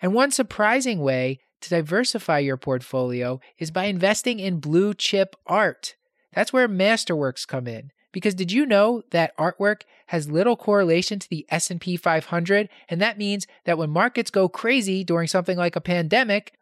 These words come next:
art prices can help your portfolio hedge market volatility.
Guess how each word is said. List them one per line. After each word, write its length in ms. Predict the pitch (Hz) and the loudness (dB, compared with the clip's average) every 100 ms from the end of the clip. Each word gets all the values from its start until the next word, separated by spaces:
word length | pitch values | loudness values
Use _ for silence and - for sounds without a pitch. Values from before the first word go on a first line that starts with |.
| _ - | _ -2
art 200 | 214 277 | -2 2
prices 400 | 226 226 233 220 | 2 2 0 -4
can 140 | 190 | -6
help 340 | 170 - 220 - | -4 -2 -2 -2
your 100 | 214 | -4
portfolio 840 | - 202 - 180 175 165 160 160 - _ | 0 -2 0 0 2 2 0 -2 -8 _
hedge 340 | - 220 202 165 | 0 2 2 0
market 340 | 160 175 165 | -2 -2 0
volatility. 800 | 160 156 151 190 175 131 113 | 4 4 4 2 2 0 -6